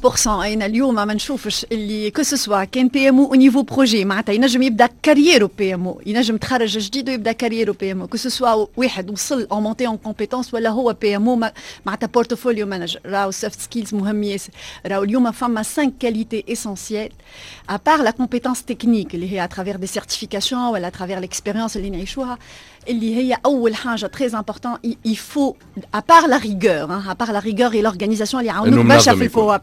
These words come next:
Speaker 1: في
Speaker 2: مم.
Speaker 1: الفولو اب نتاع لي بروجي نتاعك وكيفاش تعيش الانتراكسيون مع العباد وكل، فما لي زونس كومينيكاسيونيل و ريلاسيونيل. راهو
Speaker 2: مم.
Speaker 1: إذا tu n'instaures pas une relation de confiance، ثقة بيناتنا، نخدموا في ثقة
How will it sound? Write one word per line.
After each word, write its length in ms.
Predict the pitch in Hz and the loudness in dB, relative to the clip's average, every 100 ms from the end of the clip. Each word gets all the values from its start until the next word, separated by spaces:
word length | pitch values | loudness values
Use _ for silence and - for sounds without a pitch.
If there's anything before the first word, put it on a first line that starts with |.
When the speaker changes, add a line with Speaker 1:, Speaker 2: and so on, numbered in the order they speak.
| - | -4
Speaker 1:
في 60 | |
Speaker 2:
مم. 60 | - | -6
Speaker 1:
الفولو 360 | - 220 202 | -4 0 2
اب 240 | 190 220 208 | 6 4 2
نتاع 180 | 170 180 | -6 -6
لي 80 | |
بروجي 360 | 175 - 185 185 | -6 -10 -8 -8
نتاعك 480 | 185 208 220 208 208 | -4 0 2 0 -2
وكيفاش 720 | 208 208 - - - 180 226 | -8 -8 -10 -16 -14 -6 -6
تعيش 260 | - 226 - | -4 -6 -4
الانتراكسيون 680 | 196 196 185 180 - 214 190 | -8 -6 -8 -8 -8 -8 -6
مع 120 | 160 | -4
العباد 400 | 160 175 220 196 | -6 -6 -6 -6
وكل، 220 | 233 294 - - - - | -4 -4 -6 -20 -20 -14
فما 340 | - 240 214 | -6 -4 -2
لي 120 | 208 | -4
زونس 300 | 190 220 226 | -4 -6 -8
كومينيكاسيونيل 840 | - 202 190 180 180 - 175 165 110 | -8 -10 -10 -12 -14 -12 -10 -10 -10
و 40 | - | -14
ريلاسيونيل. 460 | - 175 - 143 _ - - - | -16 -16 -16 -18 _ -20 -20 -8
راهو 200 | 226 226 | -2 0
Speaker 2:
مم. 60 | 104 | 2
Speaker 1:
إذا 160 | 240 | 0
tu 160 | 233 277 | 0 2
n'instaures 420 | 254 254 - 277 - | 2 2 0 0 2
pas 120 | 320 | 2
une 120 | 294 | 2
relation 520 | 262 269 262 - 262 240 | 2 0 0 0 0 0
de 0 | 240 | -2
confiance، 460 | 247 - 226 214 - | -4 -2 -2 -2 -2
ثقة 280 | 294 262 175 | -2 0 -4
بيناتنا، 540 | 160 202 196 180 165 | -6 -4 -6 -6 -8
نخدموا 360 | 185 214 175 190 | -6 -8 -8 -10
في 140 | 175 | -10
ثقة 440 | 202 277 285 285 | -6 -4 -2 -2